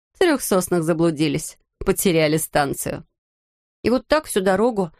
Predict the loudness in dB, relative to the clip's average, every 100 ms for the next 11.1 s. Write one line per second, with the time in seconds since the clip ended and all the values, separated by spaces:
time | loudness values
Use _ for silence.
0 | _ -4 0 2 2 0 0 0 0 -2
1 | -4 -10 _ _ _ -2 0 2 2 2
2 | 0 0 -2 -2 0 -2 0 -4 -2 0
3 | 0 0 0 0 0 -2 -4 -2 0 0
4 | -2 -10 _ _ _ _ -8 -2 -2 -4
5 | _ _ _ _ -2 -2 0 0 2 2
6 | 2 2 -2 -4 -8 -8 -10 _ _ _
7 | 0 2 4 2 0 0 -2 0 -2 0
8 | -2 0 0 2 2 0 0 -4 -2 -2
9 | -2 0 -2 0 0 0 -2 -6 -8 _
10 | _ -2 0 0 0 -2 -2 -2 -2 -4